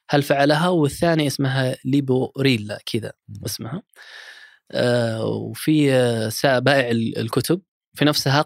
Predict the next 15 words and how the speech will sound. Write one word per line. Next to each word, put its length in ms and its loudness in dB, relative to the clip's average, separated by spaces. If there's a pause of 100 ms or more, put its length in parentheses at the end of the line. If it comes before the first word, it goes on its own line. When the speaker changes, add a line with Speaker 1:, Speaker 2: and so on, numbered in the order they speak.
Speaker 1:
هي 360 4
مجموعة 340 0
قصتين 540 0
في 200 -4
كتاب 320 0
واحد، 360 -2
بائع 180 2
الكتب 500 0
وبائع 720 2
التحف. 680 -4 (800)
آه، 480 -8 (880)
آم، 760 -8 (220)
في 340 0
رواية 360 0
له 180 0